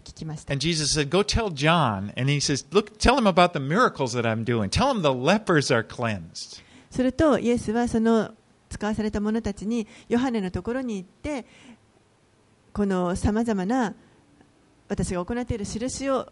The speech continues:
Speaker 1: 彼に言いなさい」と、「癩病人が癒されている」
Speaker 2: And I,
Speaker 1: 言われました。
Speaker 2: I believe that's significant.
Speaker 1: で、それは本当に、あの、重要な意味があると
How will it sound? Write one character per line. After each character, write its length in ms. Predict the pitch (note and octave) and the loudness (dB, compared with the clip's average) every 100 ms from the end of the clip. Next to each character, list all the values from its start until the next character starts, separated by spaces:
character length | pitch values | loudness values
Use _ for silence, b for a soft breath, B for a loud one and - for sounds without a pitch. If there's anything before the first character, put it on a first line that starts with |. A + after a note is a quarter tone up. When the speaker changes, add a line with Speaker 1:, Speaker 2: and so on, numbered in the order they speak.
| - | -6
Speaker 1:
彼 220 | B3+ G#3+ | -4 -2
に 160 | D#3+ E3+ | -2 -2
言 80 | |
い 40 | B3+ | -2
な 120 | D4 | -2
さ 140 | D#4 | -2
い」 80 | D4 | -4
と、 200 | - F3 - F#3+ | -6 -8 -4 0
「癩 220 | A3+ A#3 | 2 4
病 120 | A#3+ | 2
人 140 | A3 | 0
が 80 | F#3+ | -2
癒 220 | F3 A3 | -4 -4
さ 120 | B3+ D4+ | -4 -8
れ 120 | C#4+ | -8
て 100 | E3 | -12
い 40 | |
る」 80 | - - _ - - | -12 -18 _ -20 -6
Speaker 2:
And 120 | E3 | 0
I, 120 | G3 G#3+ | 0 -2
Speaker 1:
言 100 | E3 | -4
わ 60 | |
れ 80 | E3+ | -4
ま 140 | D#3+ E3 | -4 -2
し 40 | |
た。 60 | F#3+ | 0
Speaker 2:
I 60 | |
believe 340 | G#3+ A3+ B3+ G#3+ | 0 0 -2 0
that's 200 | G#3 - | 0 0
significant. 1080 | - G3+ - D#3 G#3 F#3+ C3 A#2+ - - - _ _ _ B B B _ | -4 -6 -4 -4 -4 -4 -6 -8 -8 -16 -18 _ _ _ B B B _
Speaker 1:
で、 80 | G3+ | 0
そ 120 | A#3 | 4
れ 120 | A#3+ | 4
は 180 | C4+ C#4+ | 4 4
本 180 | B3+ C4+ | 2 0
当 120 | - | 0
に、 280 | D4+ D4 C4 - | 0 0 -4 -2
あ 100 | G#3+ | -2
の、 720 | G3+ F#3 F#3 F3+ F3+ F3+ - - - | 0 -2 -2 -2 -2 -4 -8 -16 -10
重 240 | F3+ G#3 A#3+ | 2 6 8
要 160 | A#3 | 8
な 140 | A3+ A3+ | 6 4
意 80 | |
味 140 | A3+ F3 | 2 2
が 80 | F3 | -2
あ 60 | |
る 80 | E3+ | -4
と 220 | D#3 C#3+ | -6 -8